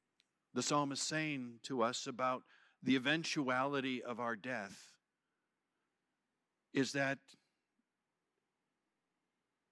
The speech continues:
both are temporary. Both valleys and shadows are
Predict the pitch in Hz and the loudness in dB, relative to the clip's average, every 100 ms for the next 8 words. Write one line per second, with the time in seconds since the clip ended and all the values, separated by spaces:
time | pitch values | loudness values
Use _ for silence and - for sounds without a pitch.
0 | _ _ _ _ 110 143 185 - - 156 | _ _ _ _ -2 2 2 0 -10 -12
1 | 135 165 147 123 107 120 147 143 127 139 | -10 -10 -8 -8 -8 -2 -2 -2 -2 -2
2 | 156 175 160 151 160 135 123 123 127 123 | 0 -2 -6 -6 -2 -2 -2 -8 -8 -8